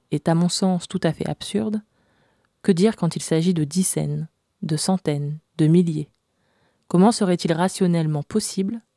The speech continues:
de répéter à tant de personnes : « Non, ce que vous dites n'est pas vrai. Votre vécu lui-même n'est pas vrai. Vous avez tort lorsque vous parlez de vous, de votre expérience, de votre vie. »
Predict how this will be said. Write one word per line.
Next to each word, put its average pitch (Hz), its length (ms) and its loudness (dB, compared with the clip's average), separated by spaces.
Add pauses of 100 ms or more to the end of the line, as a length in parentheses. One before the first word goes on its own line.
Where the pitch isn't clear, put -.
de 165 120 0
répéter 165 420 2
à 151 100 0
tant 202 180 0
de 185 120 4
personnes : « 170 580 -4 (920)
Non, 151 260 0 (440)
ce - 140 -2
que 160 100 -2
vous 160 160 0
dites 208 240 0
n'est 170 100 6
pas 151 200 -2
vrai. 143 260 -8 (920)
Votre 165 260 0
vécu 170 300 2
lui-même 185 420 6
n'est 190 100 4
pas 139 200 -2
vrai. 139 280 -8 (720)
Vous 156 160 0
avez 147 200 2
tort 208 280 4
lorsque 165 220 -6
vous 147 160 -10
parlez 180 260 0
de 143 80 -10
vous, 143 220 -10 (260)
de 160 80 -6
votre 143 220 -8
expérience, 151 720 -8 (240)
de 156 80 -2
votre 170 280 -2
vie. » 139 280 -12